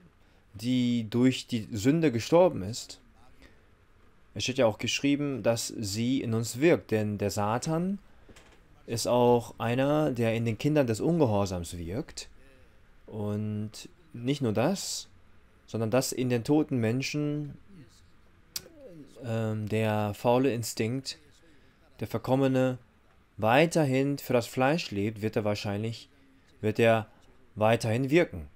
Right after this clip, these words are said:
Deswegen, euch, die auch tot wart durch die Übertretungen der Sünde, in denen ihr auch einst gelebt habt nach dem Lauf dieser Welt, gemäß dem Fürsten, der in der Luft herrscht,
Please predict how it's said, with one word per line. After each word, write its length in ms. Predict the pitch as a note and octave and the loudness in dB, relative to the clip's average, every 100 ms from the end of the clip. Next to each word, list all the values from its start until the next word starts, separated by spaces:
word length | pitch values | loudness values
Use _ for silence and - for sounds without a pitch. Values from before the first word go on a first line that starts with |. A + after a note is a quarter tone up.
| - - - | -20 -20 -8
Deswegen, 540 | G#2+ A2+ C#3 G#2+ D2+ - - _ - _ - _ - - - - | -4 2 2 2 -4 -14 -20 _ -20 _ -20 _ -20 -20 -20 0
euch, 560 | B2 C#3+ G2+ - - - | 6 6 6 -2 -10 -4
die 160 | A#2 | 0
auch 120 | A2 | 0
tot 340 | - D3+ E3+ C3+ | 0 2 4 4
wart 160 | A#2+ | 2
durch 100 | A2 | 2
die 120 | - G#2 | -2 -4
Übertretungen 840 | G#2 - C#3 D#3+ E3 D#3 D3+ D3 | -4 0 2 4 2 0 2 4
der 160 | C3 A#2+ | 4 4
Sünde, 480 | A#2+ C3+ G2 D#2+ D2 - - _ _ _ _ - - - - | 2 0 -2 -6 -12 -20 -20 _ _ _ _ -20 -20 -20 -10
in 160 | A2+ G#2+ | -4 4
denen 280 | C3+ E3 | 4 6
ihr 140 | D3 B2 | 4 2
auch 100 | A#2 | 0
einst 380 | B2+ C#3 D#3 - | 0 0 0 0
gelebt 420 | A#2+ B2+ D#3+ - | 2 4 4 2
habt 140 | B2 | -2
nach 260 | A#2+ C3+ D3 | 0 0 0
dem 220 | - C#3+ | -2 0
Lauf 280 | A2+ A2+ A#2 | 2 2 0
dieser 280 | A#2 A#2 A2+ | -4 -4 -2
Welt, 400 | D3 G2+ - - | -2 -2 -6 -6
gemäß 380 | G#2 A2+ A#2+ | -2 -2 -2
dem 140 | - G#2 | -4 -6
Fürsten, 460 | - B2 C#3 - | -2 2 2 2
der 80 | D3+ | 0
in 60 | C3 | 0
der 80 | A#2+ | 0
Luft 320 | D#3 E3 - | -2 -4 -6
herrscht, 420 | A#2+ A#2+ - - | -4 -4 -8 -14